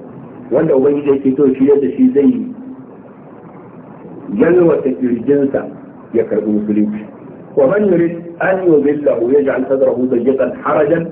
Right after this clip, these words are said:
كأنما يصعد في السماء." Wanda Ubangiji yake so kuma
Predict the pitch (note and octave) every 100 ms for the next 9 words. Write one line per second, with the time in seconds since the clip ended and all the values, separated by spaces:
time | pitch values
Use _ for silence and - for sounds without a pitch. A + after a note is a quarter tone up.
0 | - - - - - A2+ A2 D3+ D3+ A2+
1 | C3+ C3+ - - A2+ G2+ G#2 G2 F2 -
2 | F2 E2+ - - - B2 D3 - A#2+ B2+
3 | B2 A#2 A#2 G#2 A2 G#2+ A2+ A2+